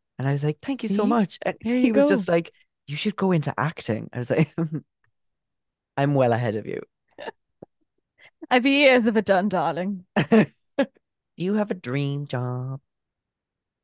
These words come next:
Speaker 2: Acting.
Speaker 1: As well, yeah.
Speaker 2: Okay, okay. Let me, let me reevaluate that, okay? Absolutely when I was younger. And <laughs> what?
Speaker 1: It was just like, you were talking to yourself there. You were like,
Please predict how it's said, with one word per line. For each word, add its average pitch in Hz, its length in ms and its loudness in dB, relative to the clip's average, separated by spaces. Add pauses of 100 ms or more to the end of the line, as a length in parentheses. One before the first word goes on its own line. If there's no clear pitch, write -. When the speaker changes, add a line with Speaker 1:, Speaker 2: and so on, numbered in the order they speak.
(320)
Speaker 2:
Acting. 185 600 -6 (800)
Speaker 1:
As 123 140 -4
well, 107 260 -4
yeah. 110 240 0 (420)
Speaker 2:
Okay, 285 200 6 (140)
okay. 233 260 4 (480)
Let 247 160 2
me, 240 120 2 (100)
let 269 140 0
me 285 100 4
reevaluate 233 560 -2
that, - 160 -10
okay? 214 260 -2 (480)
Absolutely 302 480 2
when 233 120 6
I 220 60 4
was 208 180 2
younger. 208 500 0 (640)
And 214 360 4
<laughs> 277 540 2
what? 208 380 -2 (880)
Speaker 1:
It 247 100 2
was 247 180 -4
just - 180 -2
like, - 280 -8 (360)
you 202 180 -6
were 202 100 -2
talking 208 380 -4
to 190 100 -6
yourself 165 480 0
there. 127 200 -2
You 117 160 -4
were 117 80 -2
like, 113 220 -2